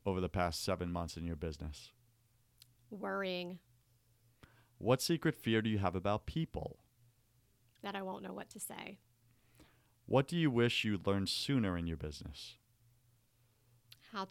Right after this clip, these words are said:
Speaker 2: to engage with people.
Speaker 1: What is a new habit that you want to form?
Speaker 2: Um, we're, uh, reading. I'm learning to read in the morning.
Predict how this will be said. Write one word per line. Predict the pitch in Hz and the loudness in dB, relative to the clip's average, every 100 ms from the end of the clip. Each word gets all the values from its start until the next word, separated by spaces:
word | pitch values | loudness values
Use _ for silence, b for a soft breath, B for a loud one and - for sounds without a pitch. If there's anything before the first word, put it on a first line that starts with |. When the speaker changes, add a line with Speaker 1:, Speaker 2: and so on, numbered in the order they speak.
| - | -6
Speaker 2:
to | 190 180 | -6 -4
engage | 170 170 180 170 160 | -6 -4 -2 -2 -4
with | 170 - | -10 -12
people. | 151 - - 185 _ _ _ _ b b b b b b | -12 -12 -14 -16 _ _ _ _ b b b b b b
Speaker 1:
What | 98 117 | 2 2
is | 127 | 4
a | 120 | 4
new | 107 | 6
habit | 101 101 98 98 - | 6 4 4 0 0
that | 90 90 | -2 0
you | 87 | -2
want | 82 87 | 0 -2
to | - | -4
form? | 82 - 80 71 69 69 _ _ _ _ _ _ _ _ B B B - | -8 -6 -6 -6 -8 -16 _ _ _ _ _ _ _ _ B B B -8
Speaker 2:
Um, | 185 190 185 185 190 | -4 -2 -2 -6 -8
we're, | 202 - | -10 -6
uh, | 180 - | -6 -4
reading. | 202 185 165 156 - _ | -2 0 -2 -4 -10 _
I'm | 175 180 180 | -8 -8 -6
learning | 180 196 196 | -4 -2 -2
to | 202 | -4
read | 180 170 | -4 -4
in | 165 | -4
the | |
morning. | 156 151 165 165 | -6 -10 -10 -12